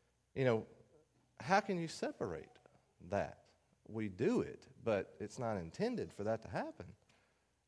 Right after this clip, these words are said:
Uh, God said, "Man is gonna leave his father and mother, he's gonna be joined to his wife, and they're gonna be one flesh."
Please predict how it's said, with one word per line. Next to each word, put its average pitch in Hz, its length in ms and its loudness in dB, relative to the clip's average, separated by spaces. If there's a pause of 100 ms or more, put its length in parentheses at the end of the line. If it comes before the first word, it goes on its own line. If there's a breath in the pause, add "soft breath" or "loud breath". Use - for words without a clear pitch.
Uh, 95 40 -2 (360)
God 147 280 10
said, 120 320 6 (160)
"Man 135 520 8
is 95 80 -10
gonna 113 160 4
leave 107 120 4
his 104 100 -2
father 131 280 6
and 131 80 0
mother, 90 280 0 (260)
he's 87 100 -14
gonna 92 140 -2
be 80 60 -10
joined 110 300 0
to 143 60 0
his 127 140 0
wife, 87 320 4 (640 soft breath)
and 90 140 -4
they're 95 100 0
gonna 90 100 -8
be 87 140 -8
one 87 400 -2 (2500)
flesh." - 380 -10